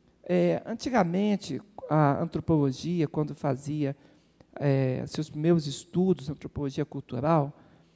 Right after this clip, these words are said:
ela chegava, chegou a pensar que a, a, a história da religião começaria com uma pluralidade de espíritos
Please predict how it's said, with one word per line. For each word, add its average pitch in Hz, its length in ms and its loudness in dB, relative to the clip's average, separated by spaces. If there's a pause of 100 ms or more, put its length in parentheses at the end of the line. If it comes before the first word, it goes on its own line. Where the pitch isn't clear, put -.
(260)
ela 220 180 2
chegava, 202 720 2 (260)
chegou 175 280 0
a - 20 4
pensar 147 760 0 (800)
que 220 480 0 (1300)
a, - 200 -4
a, 214 40 -2 (120)
a 208 60 4
história 262 380 4
da 202 80 2
religião 180 500 4
começaria 180 920 0 (580)
com 208 460 4 (440)
uma 202 160 -2 (480)
pluralidade 208 840 6
de 180 120 -6
espíritos 160 1000 -4